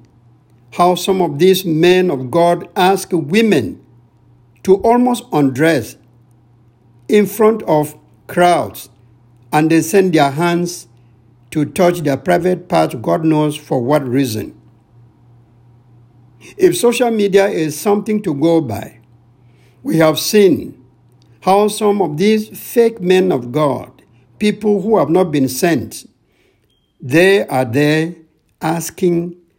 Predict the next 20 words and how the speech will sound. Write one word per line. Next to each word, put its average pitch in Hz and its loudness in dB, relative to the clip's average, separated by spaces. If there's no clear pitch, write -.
people 165 -2
to - -6
eat 143 -2
grass, 127 -6
and 127 0
you 131 0
can 131 0
name 143 4
more. 117 -2
Beloved 143 0
in 131 -2
the 117 -4
Lord, 117 -4
only 185 6
the 147 0
Holy 170 4
Spirit 160 -2
can 135 -4
help 160 0
us - -2